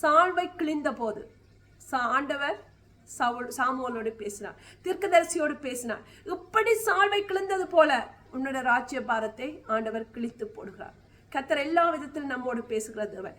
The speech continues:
சந்தர்ப்பங்கள், சூழ்நிலைகள் வைத்து நம்மோடு பேசுகிற தேவன். அவன் நம்முடைய தகப்பன். நமக்கு காரியங்களை வெளிப்படுத்தி கொடுப்பது அவருக்கு சித்தம். அவன் நம்மோடு எப்போதும் பேச வேண்டும், நம்மோடு எப்போதும் உறவாட வேண்டும், எப்போதும் நமக்கு காரியங்களை வெளிப்படுத்தி கொடுக்க வேண்டும் என்று விரும்புகிற தகப்பன்.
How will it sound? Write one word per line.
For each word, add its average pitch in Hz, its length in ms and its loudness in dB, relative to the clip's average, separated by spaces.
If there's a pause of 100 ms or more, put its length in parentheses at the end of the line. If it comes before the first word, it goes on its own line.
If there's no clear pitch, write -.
(140)
சந்தர்ப்பங்கள், 349 680 2
சூழ்நிலைகள் 330 500 0
வைத்து 285 240 -4
நம்மோடு 262 360 -2
பேசுகிற 247 480 -6
தேவன். 208 280 -4 (180)
அவன் 311 200 6
நம்முடைய 359 340 0
தகப்பன். 330 520 2
நமக்கு 311 360 0
காரியங்களை 330 500 2
வெளிப்படுத்தி 320 540 0
கொடுப்பது 311 420 2
அவருக்கு 311 280 2
சித்தம். - 560 0 (160)
அவன் 311 180 4
நம்மோடு 370 340 4
எப்போதும் 403 600 2
பேச 403 340 2
வேண்டும், 339 420 4 (180)
நம்மோடு 381 340 6
எப்போதும் 403 420 4
உறவாட 381 460 8
வேண்டும், 302 360 2 (140)
எப்போதும் 415 440 6
நமக்கு 427 360 0
காரியங்களை 403 460 4
வெளிப்படுத்தி 392 680 2
கொடுக்க 359 300 -2
வேண்டும் 330 280 2
என்று 320 260 2
விரும்புகிற 262 500 -6
தகப்பன். 214 500 -6